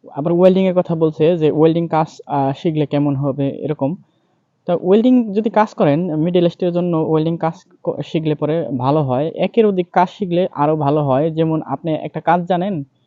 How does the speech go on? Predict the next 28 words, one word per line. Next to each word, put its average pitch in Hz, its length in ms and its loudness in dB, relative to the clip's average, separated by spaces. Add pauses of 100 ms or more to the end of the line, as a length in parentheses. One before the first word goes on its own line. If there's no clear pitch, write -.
(580)
আহ, 135 380 -2
তার 143 220 2
পাশাপাশি 156 580 -2
আরেকটা 143 380 0
কাজ 135 200 -4
শিখতে, - 400 -10
আহ, 127 500 -4
শিখা 143 300 -4
শুরু 160 200 -4
করলেন 127 340 -2
বিদেশে 143 320 -4
যাওয়ার 147 260 0
আগ - 160 -4 (120)
পর্যন্ত। 151 360 -4 (580)
আম, 175 420 -2 (240)
আবার 185 180 -2
কিছু 214 240 0
ভাই 185 260 2
এরকম 175 600 0
প্রশ্ন 165 340 -4
করছেন 160 380 -2
যে, 151 240 2
আম, 131 340 -2
গাড়ি 156 240 0
চালানোর 156 440 -2
বিষয়ে 143 400 -2
আসতে 143 420 -4
চাই 139 360 -4